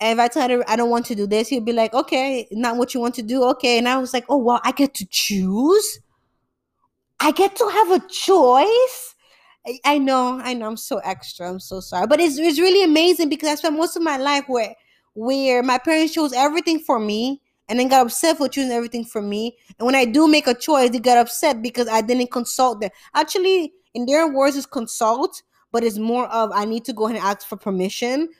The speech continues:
That's really how it is, because I be telling them, "I'm going to do this," and they will tell me, "No, you're not,"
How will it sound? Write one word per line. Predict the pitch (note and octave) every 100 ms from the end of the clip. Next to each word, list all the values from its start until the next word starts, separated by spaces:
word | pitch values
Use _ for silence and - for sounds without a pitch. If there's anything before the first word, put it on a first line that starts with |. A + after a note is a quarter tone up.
| _ _
That's | G#3+ G#3+
really | A#3+ A#3+
how | A#3+ A3
it | G3
is, | F#3 G3 C4 -
because | G3 G#3 A3+ G#3 G3 -
I | G#3+ B3+
be | C4
telling | C#4 B3 B3
them, | A#3
"I'm | A#3
going | A#3
to | A#3+
do | G#3+
this," | G3 G#3 A3
and | G3
they | G3
will | G3+
tell | A#3+ G3+
me, | G#3 G3+
"No, | F#3+ G3+
you're | F#3+ F3
not," | E3 F3 A#3 B3+